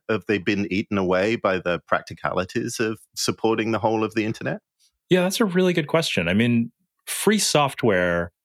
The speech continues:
Speaker 2: as it exists, based on these initial notions laid down by Richard Stallman, that is a wing of the community that is very identifiable, but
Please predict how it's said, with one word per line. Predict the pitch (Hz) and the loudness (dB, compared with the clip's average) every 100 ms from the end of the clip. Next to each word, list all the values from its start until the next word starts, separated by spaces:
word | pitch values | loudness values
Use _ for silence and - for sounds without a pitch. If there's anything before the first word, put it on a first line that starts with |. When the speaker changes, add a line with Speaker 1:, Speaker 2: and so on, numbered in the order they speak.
| - | 0
Speaker 2:
as | 107 113 | 2 2
it | 113 | 0
exists, | 98 87 92 90 - | 0 0 0 0 0
based | 101 104 - | 0 0 0
on | 101 92 90 87 - | 0 0 0 -4 -4
these | 98 92 | -4 0
initial | 92 104 110 117 104 | 2 2 2 0 0
notions | 101 101 113 - 95 82 | 2 2 2 0 -2 -2
laid | 87 92 92 | 0 0 0
down | 90 90 | 0 0
by | 85 | -2
Richard | 82 87 - 82 | -2 -4 -4 -6
Stallman, | - 90 87 85 80 78 - _ _ | -2 0 0 -2 -4 -6 -10 _ _
that | 120 185 | 0 2
is | |
a | 143 | 2
wing | 92 101 131 123 | 0 2 2 2
of | |
the | 101 | 0
community | 98 98 95 95 90 85 | -2 0 0 0 0 -2
that | 78 82 | -2 -2
is | 80 82 | -4 -6
very | 87 95 101 98 90 87 - 90 | -2 2 2 2 2 0 -2 -4
identifiable, | 87 85 82 - 78 80 76 76 76 78 _ _ _ - | -2 -2 -2 -2 -2 0 -2 -2 -4 -6 _ _ _ -6
but | 92 95 | -2 -2